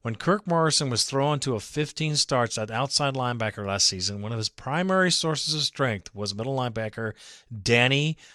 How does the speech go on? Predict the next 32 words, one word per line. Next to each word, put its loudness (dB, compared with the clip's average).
"I -2
like 4
to -4
be 4
on 4
T 0
V 0
Clark, 2
who -4
took 0
the 2
rookie 0
under -2
his -4
wing. -4
Maybe 4
Clark 6
shouldn't 0
have 0
been 2
so 2
good 2
with -2
this 2
kid 0
and -4
as -2
good 0
of 0
a -2
mentor 0
because 0